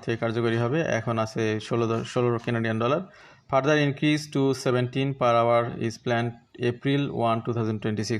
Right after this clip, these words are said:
অর্থাৎ দুই হাজার ছাব্বিশে পয়লা এপ্রিলে আবার এটি সতেরো Canadian ডলারে এসে দাঁড়াবে। পিইআই two step increase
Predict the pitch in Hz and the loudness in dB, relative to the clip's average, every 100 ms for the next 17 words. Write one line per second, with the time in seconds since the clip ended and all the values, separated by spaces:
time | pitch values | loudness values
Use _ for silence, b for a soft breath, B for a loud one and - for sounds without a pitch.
0 | - 110 - 117 113 113 113 113 113 139 | -4 -8 -4 -2 0 0 0 -2 -2 -4
1 | 139 127 123 117 127 113 107 110 151 127 | -2 0 2 2 0 0 0 -2 -4 -4
2 | 160 B B B B - 143 151 139 123 | -6 B B B B -2 0 0 0 0
3 | 113 113 110 110 110 107 117 110 110 127 | 0 0 0 2 2 0 0 0 0 2
4 | 196 - b b b b b b b _ | -2 -4 b b b b b b b _
5 | - 165 165 165 165 156 156 156 160 156 | 0 2 4 6 6 8 8 6 4 2
6 | 180 180 185 - 95 - 135 - 156 - | 2 2 2 -10 -6 -4 -2 0 0 0
7 | 143 127 165 170 | -2 0 0 0